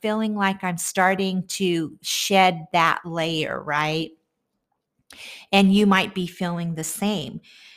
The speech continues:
What she does is she shines her, her light just enough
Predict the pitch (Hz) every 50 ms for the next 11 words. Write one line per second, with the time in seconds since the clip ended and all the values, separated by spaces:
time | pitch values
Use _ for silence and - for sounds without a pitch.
0 | _ _ _ _ - 196 208 196 196 - - - - - 202 202 180 - 214 226
1 | 247 240 226 220 214 202 - - - 190 185 - - - - 196 196 180 - -
2 | - - 208 190 202 202 214 214 214 214 208 208 208 202 - - _ _ _ -
3 | - - 208 196 190 190 190 185 180 175 151 - - - - 190 175 175 170 175
4 | 180 190 196 202 185 180 180 - - _ - 196 202 - 240 254 311 349 - -
5 | - - 302 311 285 226 208 196 185 170 - - 208 196